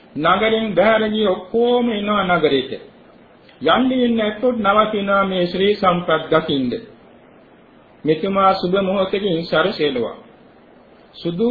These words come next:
පාට අසු එළඹුම් යෙදූ, සුදු පාට ආවරණයන්ගෙන් සැරසූ සුදුම සුදු අසු කරත්තයක් සූදානම් කරගන්නවා.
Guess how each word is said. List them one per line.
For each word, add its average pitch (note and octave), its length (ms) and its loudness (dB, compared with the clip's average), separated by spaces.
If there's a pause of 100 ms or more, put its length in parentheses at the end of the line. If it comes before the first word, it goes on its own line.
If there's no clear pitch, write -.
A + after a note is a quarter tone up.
(120)
පාට A#3+ 420 4
අසු F3+ 280 2
එළඹුම් G#3 480 2
යෙදූ, E3 420 0 (1000)
සුදු F#3 280 0 (120)
පාට A3 380 4 (880)
ආවරණයන්ගෙන් G3+ 880 2
සැරසූ D#3 600 -2 (880)
සුදුම G#3+ 420 0
සුදු A3+ 340 0
අසු F3+ 280 4
කරත්තයක් G#3 680 2
සූදානම් F3 600 0
කරගන්නවා. C#3 640 -2